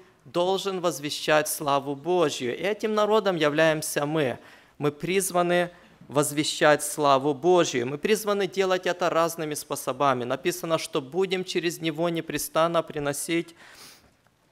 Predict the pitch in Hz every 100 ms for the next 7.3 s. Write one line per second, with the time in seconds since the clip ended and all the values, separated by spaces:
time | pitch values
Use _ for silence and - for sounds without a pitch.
0 | _ _ - - 127 151 160 160 127 156
1 | 160 160 156 - 143 151 151 - 143 127
2 | - - - - - 139 160 156 - 135
3 | 131 - 160 180 196 - 170 180 - 156
4 | 143 147 135 143 147 147 143 151 143 -
5 | 151 143 135 139 139 165 120 - - -
6 | _ 139 147 180 156 185 190 - 175 -
7 | 165 170